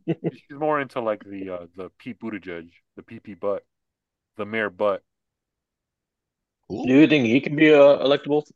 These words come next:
Speaker 2: Hell no. Hell no. None of them are electable.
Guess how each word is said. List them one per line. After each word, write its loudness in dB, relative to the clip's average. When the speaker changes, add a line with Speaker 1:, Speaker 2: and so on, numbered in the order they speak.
Speaker 2:
Hell -6
no. -16
Hell -10
no. -14
None -4
of -2
them -2
are 2
electable. -2